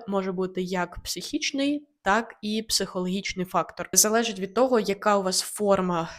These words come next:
розладу харчової поведінки і, м, наскільки все серйозно. Тобто це може бути булімія, це може бути орторексія, це може бути,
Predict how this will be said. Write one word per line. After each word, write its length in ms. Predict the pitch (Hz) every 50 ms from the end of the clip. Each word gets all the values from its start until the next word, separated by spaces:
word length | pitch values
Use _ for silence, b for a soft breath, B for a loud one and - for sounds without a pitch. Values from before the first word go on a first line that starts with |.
| B B
розладу 420 | 190 185 202 202 190 190 185 180 175
харчової 460 | - 196 - - - - - 185 175
поведінки 640 | 175 185 180 185 190 247 294 320 311 - 226 202 190 190 - _ _
і, 260 | 202 190 196 208 208
м, 280 | 208 190 185 180 175 170 -
наскільки 480 | 185 185 180 - - 233 214 214 -
все 180 | 175 - - 196
серйозно. 560 | - - 196 185 175 160 151 147 - 156 - - - _ -
Тобто 260 | 185 185 - - 175
це 160 | - - 269
може 220 | 262 226 190 180 175
бути 280 | 165 180 170 - -
булімія, 580 | 170 170 170 175 175 180 196 214 208 196 175 170
це 180 | - - 226
може 280 | 214 214 196 180 175 175
бути 440 | 160 170 175 170 - 170 160 156 165 B B B B B
орторексія, 800 | 190 185 - - - - - - - - - 214 208 196 180 170
це 180 | 185 - 202
може 240 | 190 190 185 180 180
бути, 360 | 170 165 170 165 170 165 -